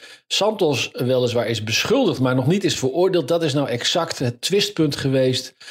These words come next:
in het Huis van Afgevaardigden en zeker in zijn Republikeinse partij. Van ja, moeten wij, moeten wij nou wel hiertoe overgaan? En lopen we dan niet voor de muziek uit? Is dat, is dat wel, eh, eh, rechtsstatelijk, eh, in orde en, eh,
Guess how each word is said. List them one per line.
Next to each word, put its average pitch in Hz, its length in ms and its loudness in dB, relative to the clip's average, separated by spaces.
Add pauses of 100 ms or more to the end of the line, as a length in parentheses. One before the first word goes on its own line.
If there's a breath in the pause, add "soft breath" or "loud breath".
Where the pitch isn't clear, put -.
(360 loud breath)
in 165 140 2
het 156 120 0
Huis 139 260 0
van 135 120 -2
Afgevaardigden 120 640 -2
en 127 80 0
zeker 139 580 0
in 123 160 0
zijn 117 360 2
Republikeinse 117 720 -2
partij. 113 500 -2 (500 loud breath)
Van 123 140 0
ja, 131 160 2
moeten 147 300 2
wij, 131 520 2
moeten 143 260 0
wij 127 240 2
nou 117 280 0
wel 117 280 2
hiertoe 120 340 0
overgaan? 151 420 0
En 127 60 2
lopen 123 220 0
we 135 80 2
dan 131 120 0
niet 135 160 0
voor 147 140 0
de 143 80 0
muziek 147 360 2
uit? 117 220 0
Is 123 160 -2
dat, 131 280 -2 (440 loud breath)
is 139 200 -2
dat 123 180 -2
wel, 120 440 0
eh, 120 120 0
eh, 110 600 -2
rechtsstatelijk, 123 720 -2
eh, 123 200 -2
in 135 120 0
orde 156 360 2
en, 131 340 0
eh, 131 340 -2